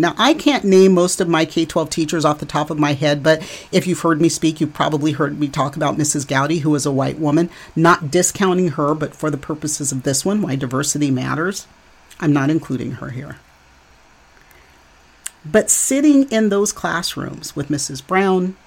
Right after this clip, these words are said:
Missus Lopez, Mister Huey, there was an intangible difference in their classrooms that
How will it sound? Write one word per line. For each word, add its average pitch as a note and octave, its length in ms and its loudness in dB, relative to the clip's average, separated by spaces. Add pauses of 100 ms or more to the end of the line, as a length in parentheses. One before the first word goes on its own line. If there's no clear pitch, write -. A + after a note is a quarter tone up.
(180)
Missus D3+ 340 -6
Lopez, D#3+ 640 -4 (300)
Mister C#3 300 -4
Huey, D3+ 540 -2 (3500)
there A#3 180 8
was F#3 540 2 (2000)
an D#3+ 320 0 (560)
intangible A3 880 2
difference - 760 -6 (800)
in E3+ 140 4
their D3+ 140 2
classrooms C3 840 -6 (140)
that E3 240 0